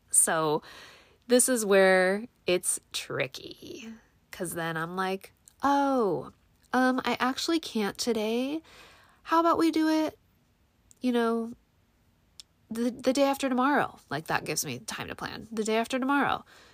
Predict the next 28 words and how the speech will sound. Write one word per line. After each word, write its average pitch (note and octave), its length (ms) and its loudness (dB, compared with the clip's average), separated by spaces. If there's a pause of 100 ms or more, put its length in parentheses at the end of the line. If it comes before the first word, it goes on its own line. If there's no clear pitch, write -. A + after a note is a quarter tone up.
(280)
And B3 100 0
they're B3 80 2
like, B3+ 240 0
"Oh, D4 140 2
sure." C#4+ 340 4
But G3+ 140 -4
then A3+ 140 2
I'm C#4 140 4
back G#3 240 4
to A3 100 -2
the G3 100 2
planning F#3 380 -2
ahead C#4 300 -2
thing, - 380 -10 (220)
where F#3 140 4
it's F3+ 180 -2
like, F#3+ 260 -2
"Am F#3+ 100 -6
I F#3+ 80 -4
gonna F#3 180 -2
feel C3+ 240 -2
like G#3 180 2
doing B3+ 220 0
that C4+ 140 2
the A#3+ 80 0
day B3 100 2
after B3+ 200 -4
tomorrow? C4 440 0